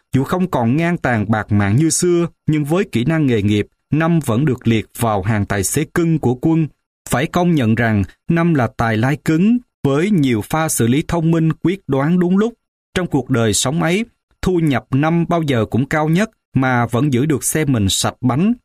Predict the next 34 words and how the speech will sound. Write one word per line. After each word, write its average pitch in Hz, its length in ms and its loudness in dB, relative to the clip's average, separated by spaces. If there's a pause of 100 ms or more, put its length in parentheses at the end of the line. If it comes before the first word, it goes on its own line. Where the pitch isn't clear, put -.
(280)
Với 156 140 0
Năm, 160 260 0
không 165 220 -4
phải 120 160 -2
lúc 196 220 -2
nào 117 260 0
cho 151 180 -4
xe 151 220 -2
chạy 110 200 -2
chậm 104 500 -2
là 123 120 0
cũng 101 220 -2
an 151 180 -2
toàn, 113 320 0 (300)
mà 120 140 0
luôn 156 280 2
giữ 104 100 2
nguyên 147 260 2
tắc 196 200 -2 (200)
làm 110 260 0
chủ 98 200 -2
tốc 196 220 -4
độ, 107 360 0 (240)
không 147 260 -2
thấy 151 300 -2
không 156 300 -4
biết 170 220 -2
gì 117 180 0
phía 147 200 -4
trước 220 300 -2 (200)
thì 202 160 -2
không 135 220 -2
phóng 156 260 -4
ẩu. 117 280 0